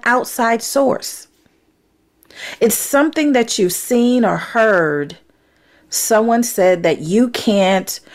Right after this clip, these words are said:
or you won't be able to, and you adopted it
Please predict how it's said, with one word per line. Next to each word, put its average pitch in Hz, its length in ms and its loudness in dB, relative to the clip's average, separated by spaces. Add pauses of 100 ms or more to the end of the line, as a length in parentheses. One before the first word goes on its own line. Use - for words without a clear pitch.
(200)
or 165 160 0
you 165 380 0
won't 202 280 2
be 196 200 2
able 165 320 0
to, 147 640 0 (320)
and 185 220 0
you 208 200 0
adopted 185 720 -2
it 151 300 -4